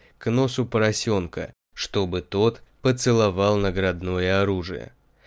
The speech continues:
Поросенок же, полностью во власти происходящего, лишь ткнулся в холодный металл пятачком,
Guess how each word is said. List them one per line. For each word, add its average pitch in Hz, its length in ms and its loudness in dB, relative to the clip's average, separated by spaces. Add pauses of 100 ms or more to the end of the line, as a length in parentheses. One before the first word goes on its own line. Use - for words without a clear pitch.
(300)
Поросенок 113 600 2
же, 104 200 0
полностью 117 680 2
во 90 120 0
власти 92 440 -2
происходящего, 95 1080 0
лишь 107 240 0
ткнулся 127 640 0
в 107 60 -4
холодный 101 560 0
металл 98 400 0
пятачком, 101 800 -2